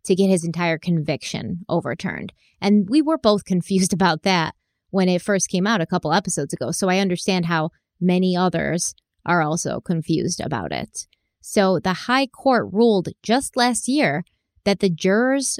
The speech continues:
who personally disagreed with the death penalty but were still willing to impose it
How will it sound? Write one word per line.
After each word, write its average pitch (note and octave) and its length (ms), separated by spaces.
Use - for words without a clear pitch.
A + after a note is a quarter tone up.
who G#3 180
personally G#3+ 640
disagreed F#3 840
with F#3+ 160
the F3+ 80
death E3 240
penalty C4 580
but E3+ 120
were F3+ 100
still G3 320
willing F3+ 300
to - 120
impose G3+ 460
it D4 220